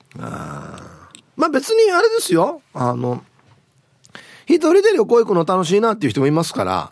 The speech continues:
自分の時間が取れてね。だって自分の行きたいとこ行けるさ。またんでもいいし。うん。イブさん、こんにちは。玉ティロです。こんにちは。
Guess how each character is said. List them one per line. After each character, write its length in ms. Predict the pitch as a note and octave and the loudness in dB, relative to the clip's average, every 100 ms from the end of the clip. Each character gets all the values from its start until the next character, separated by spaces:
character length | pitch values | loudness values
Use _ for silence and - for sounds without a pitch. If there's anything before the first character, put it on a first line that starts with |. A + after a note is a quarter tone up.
| - | -6
自 120 | A2 | -4
分 100 | G#2+ | -2
の 100 | A2 | -2
時 100 | F#2 | -4
間 120 | F#2+ | -6
が 100 | F2+ | -6
取 120 | F2+ | -6
れ 60 | F2+ | -4
て 100 | A#2 | 0
ね。 220 | F#3 B2 - | 0 -2 -6
だ 120 | B2+ | -6
っ 20 | |
て 400 | A#2+ G#2 G2 G2+ | -2 -2 -2 -4
自 140 | G#2+ | -4
分 100 | A2+ | -2
の 60 | D3 | -2
行 80 | D#3+ | -2
き 40 | |
た 100 | F#3+ | -2
い 20 | |
と 80 | E3 | -2
こ 60 | A2+ | -4
行 60 | |
け 100 | G#2+ | -4
る 60 | C3 | -4
さ。 220 | A2+ F2 _ _ | -6 -10 _ _
ま 140 | - G2+ | -6 -6
た 100 | F#2 | -6
ん 80 | F#2+ | -6
で 80 | |
も 100 | F2+ | -6
い 60 | F2+ | -6
い 20 | |
し。 220 | - - - _ F#2 | -8 -12 -18 _ -10
う 60 | |
ん。 300 | F2+ F2 G2+ - _ _ _ _ _ _ _ _ _ _ _ _ - - - _ _ _ - | -6 -6 -10 -16 _ _ _ _ _ _ _ _ _ _ _ _ -20 -20 -20 _ _ _ -4
イ 100 | C#3+ | -2
ブ 80 | C#3+ | 0
さ 160 | C#3+ | -2
ん、 40 | B2 | -2
こ 100 | C3+ | -2
ん 40 | |
に 80 | C3 | -2
ち 80 | C#3+ | -2
は。 60 | |
玉 240 | A#2+ C3 C3 | -4 -4 -4
テ 100 | C#3 | -2
ィ 20 | |
ロ 80 | B2 | -2
で 100 | A2 | -4
す。 160 | - - | -10 -14
こ 80 | |
ん 60 | - | -14
に 60 | F2 | -10
ち 100 | |
は。 140 | F2+ | -10